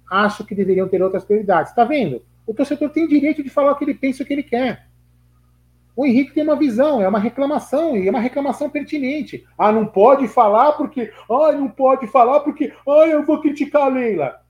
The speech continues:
Ah, meu irmão, você torce pro Palmeiras, eu torço pra Leila, velho. Porra, vamos ter um pouco de bom senso, tá vendo? O Henrique fez uma, uma, uma, uma coisa plausível.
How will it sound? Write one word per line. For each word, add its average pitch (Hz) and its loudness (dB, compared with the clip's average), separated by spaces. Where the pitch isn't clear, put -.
Ah, 160 -6
meu 165 -6
irmão, 220 -4
você 208 -6
torce 240 -6
pro 233 -20
Palmeiras, 254 -4
eu 320 -10
torço - -4
pra 269 -2
Leila, 175 -2
velho. 120 -12
Porra, 165 -2
vamos 196 -10
ter 247 -10
um 226 -8
pouco 254 -12
de 240 -12
bom 294 -8
senso, 233 -10
tá 202 -6
vendo? 220 -8
O - -6
Henrique 226 -6
fez 262 -10
uma, 285 -12
uma, 254 -12
uma, 240 -12
uma 226 -12
coisa 247 -8
plausível. 277 -6